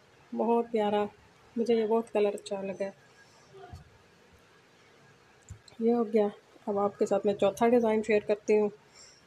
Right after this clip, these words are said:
ये देखें, ये भी कलर बहुत खूबसूरत है, लेमन कलर है,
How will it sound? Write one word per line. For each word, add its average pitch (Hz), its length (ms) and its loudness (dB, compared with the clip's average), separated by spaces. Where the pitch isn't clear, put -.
ये 202 140 -2
देखें, - 360 -12
ये 208 260 0
भी 208 100 -2
कलर 214 300 0
बहुत 233 440 -4
खूबसूरत 214 500 -2
है, 220 60 4
लेमन 202 320 4
कलर 220 360 2
है, 214 120 2